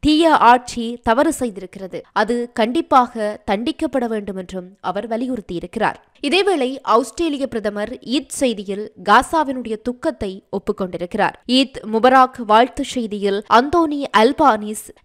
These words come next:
காசாவில் ஏற்பட்டிருக்கின்ற துன்பங்கள் காரணமாக பல முஸ்லிம் ஆஸ்திரேலியர்கள் ஈத் அல் பித்ரை வருத்தத்துடன் கொண்டாடுகிறார்கள் என்று குறிப்பிட்டிருக்கிறார். அல்பானிஸினுடைய மத்திய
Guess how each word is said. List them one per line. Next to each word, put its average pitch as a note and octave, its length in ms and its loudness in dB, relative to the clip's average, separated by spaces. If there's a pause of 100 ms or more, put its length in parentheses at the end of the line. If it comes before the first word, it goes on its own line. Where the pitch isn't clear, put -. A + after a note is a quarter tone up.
(120)
காசாவில் C4+ 560 6
ஏற்பட்டிருக்கின்ற A3+ 840 -6
துன்பங்கள் C#4+ 540 -6
காரணமாக G3+ 800 -4 (140)
பல G3+ 200 -2 (100)
முஸ்லிம் C#4+ 420 -8 (200)
ஆஸ்திரேலியர்கள் A#3+ 800 -4 (260)
ஈத் E4+ 220 2 (120)
அல் B3+ 220 2
பித்ரை B3 340 -2 (320)
வருத்தத்துடன் D4 720 0
கொண்டாடுகிறார்கள் A3 760 0
என்று A#3+ 200 -10
குறிப்பிட்டிருக்கிறார். F#3+ 760 -4 (220)
அல்பானிஸினுடைய B3 960 2 (360)
மத்திய B3 520 0